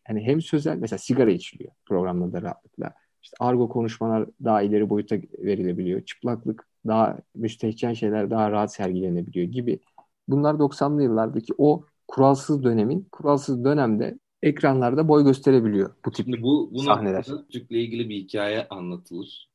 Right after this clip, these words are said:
Speaker 2: Hani ne kadar doğrudur bilmiyorum ama Rütük ilk kurulduğu zaman tabii çok fazla, e, oturmamış ya sistem.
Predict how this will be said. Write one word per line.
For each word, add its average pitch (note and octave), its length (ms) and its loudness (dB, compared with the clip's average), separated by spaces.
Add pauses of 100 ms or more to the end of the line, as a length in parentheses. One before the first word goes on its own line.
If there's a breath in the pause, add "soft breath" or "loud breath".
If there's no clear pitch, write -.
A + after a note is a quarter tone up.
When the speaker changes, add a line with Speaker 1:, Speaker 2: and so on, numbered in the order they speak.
(140)
Speaker 2:
Hani F2+ 220 -6
ne G#2 120 -4
kadar G2 380 -4
doğrudur F#2 420 -6
bilmiyorum F#2+ 440 -6
ama F#2 260 -10 (160)
Rütük A#2 300 -8
ilk B2 200 -8
kurulduğu A#2 460 -2
zaman A#2 460 -4
tabii G2 220 -2
çok A2 280 -4
fazla, A2+ 420 0
e, F2+ 360 -4
oturmamış A2 560 -4
ya F2+ 60 -4
sistem. - 460 -12